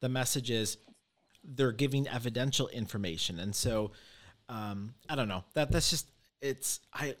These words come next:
I love to try to break down for people what it looks like on our end, because no, like, all the mediums that I've been to, a-, a-, again, it's not their job, but I think me being a teacher, I find it so important to break down the, like, the educational part of, like,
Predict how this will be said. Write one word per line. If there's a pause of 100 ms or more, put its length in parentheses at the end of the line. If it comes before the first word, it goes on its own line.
I
love
to
try
to
break
down
for
people
what
it
looks
like
on
our
end,
because (340)
no, (460)
like,
all
the
mediums
that
I've
been
to, (240)
a-, (120)
a-,
again,
it's
not
their
job,
but
I
think
me
being
a
teacher,
I
find
it
so
important
to
break
down
the,
like,
the
educational
part
of,
like,